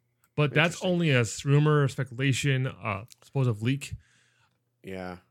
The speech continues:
Speaker 1: But sadly,
Speaker 2: Well, I figure they'll have different S K Us. I figure, you know, by the time that the, by the time the next generation is done, I probably see maybe four, fi-, probably four or five S K Us, you know, of, of just the new, of the new gen by the time they're done.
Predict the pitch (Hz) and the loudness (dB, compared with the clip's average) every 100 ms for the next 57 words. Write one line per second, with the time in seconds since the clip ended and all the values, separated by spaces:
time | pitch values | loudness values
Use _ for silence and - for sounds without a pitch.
0 | _ _ _ - 143 127 - - - 123 | _ _ _ -6 -2 -2 -4 -10 -4 0
1 | 139 147 147 139 127 185 175 147 120 113 | 2 4 4 2 2 -2 -2 0 0 0
2 | 101 107 113 90 - 101 92 92 - 143 | -2 -6 -10 -12 -12 -10 -10 -10 -10 -4
3 | 165 - 147 123 117 98 _ _ _ - | -4 -4 -6 -2 -2 -4 _ _ _ -8
4 | 123 117 113 107 117 110 139 131 127 123 | -2 0 0 0 0 -2 -4 -2 -2 -4
5 | 110 110 - 101 104 _ _ - - 113 | -4 -8 -6 -8 -8 _ _ -18 -4 -4
6 | 107 127 110 110 - 110 104 101 98 90 | -2 -4 -4 -6 -6 -8 -8 -8 -12 -8
7 | 101 104 107 - 123 123 123 117 110 _ | -8 -6 -8 -8 -4 -2 -2 -4 -6 _
8 | 117 104 101 101 92 - 95 95 98 95 | -4 -4 -4 -8 -8 -10 -10 -10 -10 -12
9 | 92 - - 104 98 92 - - - 147 | -14 -20 -10 -8 -8 -10 -12 -14 -8 -8
10 | 110 - 110 - 98 92 - - 98 92 | -8 -6 -8 -6 -8 -8 -12 -12 -12 -10
11 | - - 95 92 - - - 90 - 95 | -12 -12 -10 -10 -12 -12 -10 -10 -8 -12
12 | - 92 92 92 - _ _ - 107 98 | -10 -12 -10 -12 -16 _ _ -10 -8 -8
13 | 92 87 90 143 131 - 95 87 76 90 | -12 -10 -4 -2 -2 -6 -10 -10 -12 -12